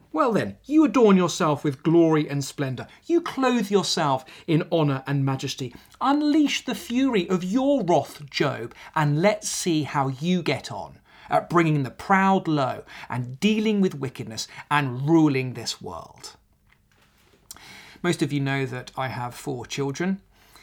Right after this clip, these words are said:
and they sometimes like to tell me that they would want to be in charge of the family and not have to listen to mum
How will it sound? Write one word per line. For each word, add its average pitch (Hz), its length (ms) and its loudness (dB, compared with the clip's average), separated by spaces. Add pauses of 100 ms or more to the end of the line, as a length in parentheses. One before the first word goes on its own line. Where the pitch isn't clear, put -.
(200)
and 143 340 -2
they 143 300 -2
sometimes 190 600 -2
like 151 280 -2
to 147 100 -8
tell 185 260 -2
me 107 300 -10
that 120 160 -16
they 123 180 -10
would 117 220 -12
want 151 140 -4
to 143 80 -6
be 135 160 -6
in 120 100 -10
charge 156 440 -2
of 143 240 -10
the - 80 -12
family 175 520 0
and 143 220 -4
not 156 200 -8
have - 280 -10
to 135 100 -6
listen 123 460 -10
to 127 400 -10
mum 110 340 -14